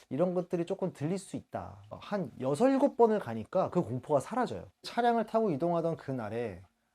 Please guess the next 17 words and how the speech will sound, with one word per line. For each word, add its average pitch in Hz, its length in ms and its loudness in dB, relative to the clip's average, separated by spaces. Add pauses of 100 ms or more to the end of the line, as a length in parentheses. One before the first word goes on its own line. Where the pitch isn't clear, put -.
(200)
어, 113 220 -10
도착해서 170 560 0
역시나 147 500 -2
슈팅 190 300 -6
시도를 185 480 -4
했는데 196 560 -2 (480)
요런 190 240 2
사진들이 214 400 -2
나와요. 82 240 -10 (300)
일단 131 180 0
가까운 202 340 2
곳부터 180 520 0
좀, 170 220 -2
일단 143 480 -2
좀 127 320 -8
도전을 151 360 -4
하고 151 540 -6